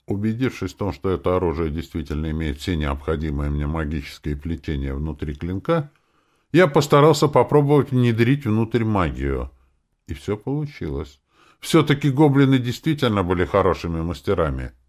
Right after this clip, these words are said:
за что их, видимо, и недолюбливали гномы. Ну а как же?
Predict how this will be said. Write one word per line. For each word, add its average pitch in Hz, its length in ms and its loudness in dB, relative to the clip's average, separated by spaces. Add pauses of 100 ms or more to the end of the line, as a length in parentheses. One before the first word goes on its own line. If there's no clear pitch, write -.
(100)
за 76 220 -8
что - 220 -8
их, 71 180 -8
видимо, 76 380 -6
и 78 40 -6
недолюбливали 78 840 -6
гномы. 69 420 -8 (580)
Ну 110 220 2
а 104 100 4
как 82 300 2
же? 69 240 -8